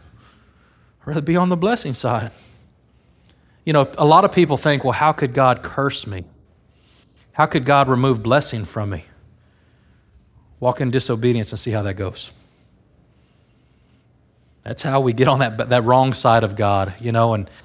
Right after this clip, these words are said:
a, a lot of us get mad, or maybe we don't have a good understanding of who God is, and we blame God for a lot of things that we did to ourselves. "Well, why did God cause this to happen?" Well, let's look at this. You did this,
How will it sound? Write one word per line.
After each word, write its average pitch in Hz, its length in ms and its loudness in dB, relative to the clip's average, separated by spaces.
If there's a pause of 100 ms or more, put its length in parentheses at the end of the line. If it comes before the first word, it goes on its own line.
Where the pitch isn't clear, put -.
(200)
a, 143 60 4
a 143 100 4
lot 147 220 6
of 143 60 0
us 139 120 -2
get 151 160 0
mad, 147 300 4
or 123 60 0
maybe 135 220 2
we 131 120 2
don't 139 100 2
have 131 160 2
a 120 60 -2
good 131 240 2
understanding 123 460 -2
of 110 80 -8
who 139 100 -2
God 123 200 4
is, 135 140 2
and 127 80 0
we 135 60 0
blame 160 260 0
God 147 260 2
for 131 120 -4
a 127 40 0
lot 160 160 4
of 185 140 -2
things 147 240 -4
that 123 120 -4
we 180 100 -4
did 147 180 -6
to 123 80 -4
ourselves. 110 560 -8 (720)
"Well, 135 80 -2
why 175 160 6
did 180 140 2
God 175 200 4
cause 160 220 4
this 220 140 2
to 156 80 2
happen?" 127 300 0
Well, 320 480 -4 (1160)
let's - 120 -4
look 254 220 2
at 131 100 0
this. 101 420 -4 (1080)
You 185 160 -2
did 226 200 -2
this, 180 520 0